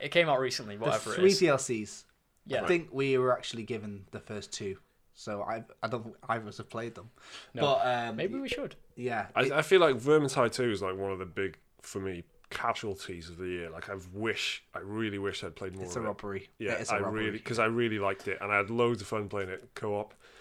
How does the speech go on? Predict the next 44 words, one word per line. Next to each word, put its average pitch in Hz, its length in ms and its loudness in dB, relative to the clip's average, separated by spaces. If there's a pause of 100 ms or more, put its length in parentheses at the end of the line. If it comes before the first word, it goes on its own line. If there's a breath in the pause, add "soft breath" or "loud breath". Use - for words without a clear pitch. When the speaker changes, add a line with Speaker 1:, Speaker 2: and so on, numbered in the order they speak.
Speaker 2:
It's 131 120 -4
the - 60 2
Speaker 3:
with 101 60 0
Speaker 2:
best 135 120 4
Speaker 3:
you 110 60 2
Speaker 2:
game 131 100 8
I've 113 120 10
Speaker 3:
guys, 107 80 4
Speaker 2:
played 185 200 10
Speaker 3:
with - 0 -
Speaker 2:
like 170 160 8
that. 98 220 0
You 107 120 -2
Speaker 3:
viewers 107 120 4
Speaker 2:
know, 131 80 4
Speaker 3:
and 127 80 4
stuff. 120 120 6
Speaker 2:
like, - 260 -4
I 139 140 6
like 123 260 2
that - 140 -4
better 113 160 0
Speaker 3:
Yeah. 156 140 8
Speaker 2:
than 107 40 4
I 110 80 2
liked 107 200 0
Left 113 180 -8
four 104 80 -14
Dead - 180 0
at 92 80 -12
the - 60 -14
Speaker 3:
Definitely. 180 340 0
Speaker 2:
time, 156 80 6
honestly. 110 480 -2
And 113 140 -2
I 123 60 2
know 151 120 4
Speaker 3:
Definitely. 135 480 0 (100)
Speaker 1:
It's 170 200 -8
the 143 80 2
Speaker 2:
Oh, 165 60 6
really? 175 160 8
Speaker 1:
best 202 260 0
Speaker 3:
Yeah. 165 160 0